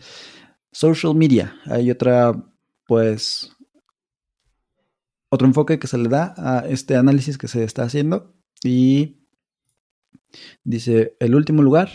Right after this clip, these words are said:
en el que nos fuimos a mirar <laughs> acerca de cómo le está yendo a Vue es el, los social media, ¿no? Los, las redes sociales que les decimos.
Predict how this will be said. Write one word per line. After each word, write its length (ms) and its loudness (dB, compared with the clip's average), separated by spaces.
en 160 -4
el 140 -4
que 100 -6
nos 180 -4
fuimos 560 -4
a 460 -6
mirar 340 -6
<laughs> 600 -8
acerca 400 -6
de 100 -2
cómo 180 -2
le 80 -2
está 140 -6
yendo 220 0
a 40 2
Vue 300 -2
es 240 -8
el, 420 -4
los 140 -14
social 300 -10
media, 260 -10
¿no? 220 -2
Los, 420 -12
las 140 -12
redes 200 -4
sociales 640 -20
que 100 -16
les 140 -12
decimos. 560 -20